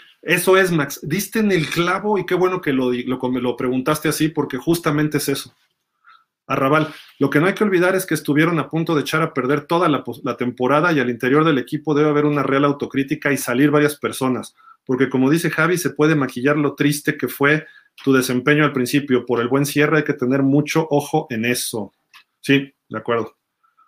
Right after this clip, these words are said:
Jorge Galicia, buenas noches, Dolphins. La línea ofensiva está mal, ¿por qué no probar a Solomon Kindle el año pasado? Estuvo jugando bien. Sí, este año lo mandaron a la banca, ¿no? Dice Jorge Fergadís,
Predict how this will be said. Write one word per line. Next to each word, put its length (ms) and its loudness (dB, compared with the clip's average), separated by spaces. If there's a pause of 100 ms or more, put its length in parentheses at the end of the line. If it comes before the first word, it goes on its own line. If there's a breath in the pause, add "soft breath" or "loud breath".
(140)
Jorge 220 2
Galicia, 320 2
buenas 160 4
noches, 240 0
Dolphins. 340 2
La 80 0
línea 160 0
ofensiva 320 0
está 200 -2
mal, 260 0
¿por 140 -6
qué 100 -2
no 160 2
probar 260 2
a 40 2
Solomon 360 2
Kindle 340 2
el 60 2
año 200 0
pasado? 520 0 (200 loud breath)
Estuvo 240 4
jugando 420 4
bien. 460 0
Sí, 240 -4
este 140 0
año 120 4
lo 80 4
mandaron 280 0
a 40 2
la 100 0
banca, 360 -4
¿no? 240 -8 (1400)
Dice 200 2
Jorge 200 2
Fergadís, 840 0